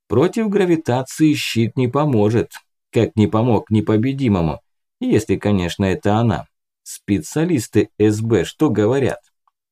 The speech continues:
Те говорят много, но ничего толком. Единого мнения нет. Одни про гравитацию, таких меньшинство,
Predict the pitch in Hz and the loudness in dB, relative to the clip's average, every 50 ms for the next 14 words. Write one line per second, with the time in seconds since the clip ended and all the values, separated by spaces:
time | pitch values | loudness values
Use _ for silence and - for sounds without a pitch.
0 | _ _ _ _ _ _ _ _ _ _ _ _ _ _ _ _ - - 285 202 | _ _ _ _ _ _ _ _ _ _ _ _ _ _ _ _ -2 0 2 2
1 | 165 165 180 175 170 170 160 151 - 143 151 151 156 165 175 165 127 101 101 87 | 2 4 4 4 4 4 4 2 2 2 2 4 4 4 4 4 2 2 2 0
2 | 80 78 - _ - 117 120 127 139 135 127 120 110 104 - - 123 120 113 107 | 0 -2 -6 _ -2 2 4 4 4 6 6 4 4 2 2 0 2 4 4 2
3 | - - 131 120 104 92 - 87 82 - - - _ _ _ - 92 95 143 175 | 2 4 4 4 4 4 2 -2 -6 -6 -6 -12 _ _ _ -8 -4 -2 -2 0
4 | 214 240 185 143 123 127 127 143 160 156 135 120 123 131 143 156 147 113 87 - | 2 2 2 2 2 2 2 2 0 0 0 0 0 0 0 0 2 2 0 0
5 | - - _ _ _ _ _ _ _ - 160 175 208 285 277 220 - - - 120 | -4 -10 _ _ _ _ _ _ _ -4 -4 -2 0 0 0 -2 -2 0 0 0
6 | 107 95 113 117 120 120 120 - - 180 170 156 - - - 135 123 113 123 120 | 0 2 2 2 2 2 0 0 0 0 0 -2 -2 -2 0 0 0 2 2 0
7 | 110 - 123 107 107 127 120 113 107 - 120 113 104 - - - 110 110 107 104 | -2 -2 -2 0 0 2 2 2 2 2 0 0 0 -2 -2 0 2 4 4 2
8 | 95 82 82 | 2 0 -4